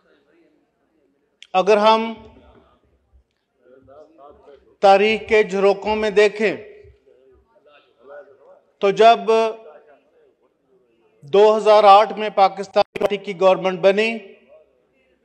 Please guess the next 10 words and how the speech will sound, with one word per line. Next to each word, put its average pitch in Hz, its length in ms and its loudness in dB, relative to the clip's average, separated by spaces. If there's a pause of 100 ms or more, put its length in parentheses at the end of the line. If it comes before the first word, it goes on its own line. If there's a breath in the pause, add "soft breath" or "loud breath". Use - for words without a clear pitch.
(1900)
यूसुफ 202 360 -2
रजा 214 260 4
गिलानी 208 680 0 (420)
वजीर 190 420 0
आजम 202 360 2
पाकिस्तान 196 880 -2
बने 202 520 -2 (340)
और 180 100 -6
को 196 260 0
चेयरमैन 208 600 -2